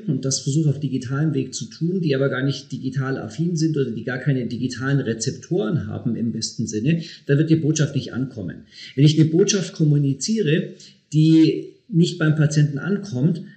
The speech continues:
dann wird er sich nicht an das halten, was ich mit ihm als Arzt, als Ärztin vereinbart habe. Und es wird zu einem Abbruch der Therapietreue kommen und möglicherweise auch dazu, dass ich gar keine Therapieerfolge habe. Deshalb ist es wichtig, neben der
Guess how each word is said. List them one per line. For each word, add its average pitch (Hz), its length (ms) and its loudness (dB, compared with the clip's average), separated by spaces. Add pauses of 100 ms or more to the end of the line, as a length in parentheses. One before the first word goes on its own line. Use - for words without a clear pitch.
(260)
dann 143 180 6
wird - 100 4
er - 80 2
sich 147 160 6
nicht 170 220 4
an 139 100 2
das 139 260 -2
halten, 170 680 -2 (120)
was - 460 -2
ich 175 180 0
mit 147 160 2
ihm 185 220 0
als - 180 -2
Arzt, 156 540 -6
als - 160 -8
Ärztin 165 400 -2
vereinbart 147 720 0
habe. 143 440 -4
Und 147 140 -2
es 147 160 -2
wird 170 140 0
zu - 220 -2
einem 143 180 2
Abbruch 160 340 -4
der 143 140 0
Therapietreue 123 840 -4
kommen 143 360 -2 (300)
und 131 120 0
möglicherweise 143 640 2
auch 107 100 -12
dazu, 120 300 -8
dass 113 160 -4
ich 113 120 -12
gar 117 120 -6
keine 120 200 -4
Therapieerfolge 104 920 -6
habe. - 200 -20 (500)
Deshalb 170 240 4
ist 156 100 2
es 151 180 0
wichtig, 170 480 -4
neben 151 380 2
der 117 380 0